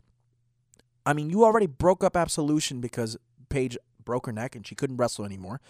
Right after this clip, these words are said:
At least you've kept Sonya and Mandy together, which I have no issues with, and they still keep them together, and I'm all about that. But they're,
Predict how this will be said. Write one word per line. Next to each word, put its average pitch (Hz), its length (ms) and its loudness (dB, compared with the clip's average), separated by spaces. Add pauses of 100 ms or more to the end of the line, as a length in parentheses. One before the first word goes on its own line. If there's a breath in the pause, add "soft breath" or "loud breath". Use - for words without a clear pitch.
(340 loud breath)
At 113 140 -4
least 160 220 0
you've 160 160 -4
kept - 220 0
Sonya 139 400 2
and 117 120 -4
Mandy 123 280 -2
together, 98 360 -8
which 113 160 -14
I 98 60 -12
have 98 160 -12
no 127 320 4
issues 107 320 -4
with, 107 260 -8
and 104 140 -12
they 101 80 -10
still - 280 -2
keep - 160 -8
them 113 120 -6
together, 110 360 -4
and 110 120 -6
I'm 104 120 -8 (100)
all 120 180 4
about 101 320 -6
that. - 260 -16 (1600 soft breath)
But 151 260 0 (1160)
they're, 170 180 -4